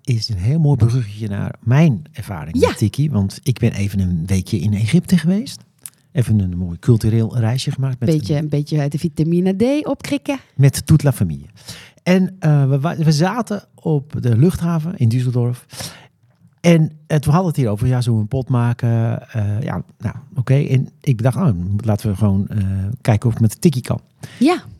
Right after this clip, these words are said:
Speaker 1: Dus we hadden al een groepsapp. Dus ik heb inderdaad, eh, binnen Tikkie die groepie... Ik had, ik had, ik had nooit, ik wist wel dat die erin zat, uiteraard. Want het was echt top of mind. Want dat is, hè, dat is het eerste wat bij mij eigenlijk opkwam.
Speaker 2: Ja.
Speaker 1: Dus ik had het groepje aangemaakt.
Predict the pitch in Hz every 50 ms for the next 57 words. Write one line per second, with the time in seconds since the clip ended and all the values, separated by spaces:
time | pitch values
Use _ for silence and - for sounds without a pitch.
0 | _ - 135 131 120 131 139 175 - 127 123 120 117 110 - 156 - - - 117
1 | 113 - - - - - _ - - - _ _ _ _ _ _ _ _ _ _
2 | _ _ - - 131 123 117 - 117 113 - 110 104 107 104 101 104 101 - 110
3 | 101 98 98 95 92 98 90 92 90 - 110 - - 92 90 - - 98 110 -
4 | - 131 123 - 143 135 120 - - - - 156 147 180 214 - 214 - 220 208
5 | - 190 - 190 185 - 165 160 170 175 175 - 147 123 143 131 135 127 123 110
6 | 110 113 107 110 127 120 120 113 107 - 113 107 - 110 90 92 110 - 151 147
7 | - - - - - - - - - - 190 156 - - - 151 139 104 90 85
8 | 98 98 - - - - - - - 127 127 120 117 95 - - 98 92 - -
9 | 107 107 - 113 110 110 117 120 - 120 113 107 - - - - - - - -
10 | - - 87 92 139 180 - - - 208 233 220 175 - - - - - _ _
11 | _ _ _ - 139 139 151 170 170 160 143 - - 202 185 - - 139 160 175
12 | 165 151 147 135 127 131 - -